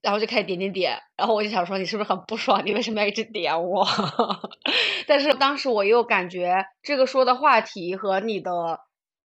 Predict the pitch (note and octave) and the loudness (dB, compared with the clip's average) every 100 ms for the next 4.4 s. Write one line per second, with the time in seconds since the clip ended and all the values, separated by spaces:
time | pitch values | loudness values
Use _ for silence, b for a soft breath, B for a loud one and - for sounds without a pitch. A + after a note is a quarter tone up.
0 | _ - A#3 F#3+ G3+ - E4 A3 F#3+ B3 | _ 0 2 2 -4 -4 0 2 2 -2
1 | A3+ A3+ F3+ E3+ - G#3 G#3+ G#3+ G3+ F3 | 0 2 2 0 0 0 2 -2 -2 -4
2 | G#3+ A#3 A#3 C4 B3 G3 E3 F3 G3+ C4 | 2 0 2 -4 -4 -6 -4 -2 2 2
3 | G3 _ - G#3 F3+ C4 A#3+ B3 G3 E3 | 0 _ 0 2 2 -4 0 0 0 -4
4 | F#3+ G3 D3+ | -8 -6 -8